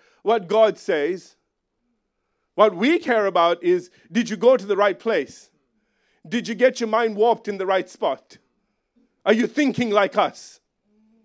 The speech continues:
'Cause if you're not thinking like us,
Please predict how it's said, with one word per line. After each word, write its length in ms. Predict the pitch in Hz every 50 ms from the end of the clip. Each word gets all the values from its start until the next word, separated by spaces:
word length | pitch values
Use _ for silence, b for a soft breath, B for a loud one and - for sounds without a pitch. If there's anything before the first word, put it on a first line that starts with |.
| 214 208 202 190 _ _ _ _ _ _ _ _ _ _ _ _ _ _ _ _ _ _ _ _ _ _ _ _ _ _ _ _ _ _ _ _ _ _ _ _ _ _ _ _
'Cause 160 | - 175 165
if 120 | 165 160 123
you're 80 | 185
not 220 | 175 175 170 170 -
thinking 280 | 247 262 247 196 226
like 260 | 202 185 180 165 131 -
us, 420 | 151 135 123 - - - - _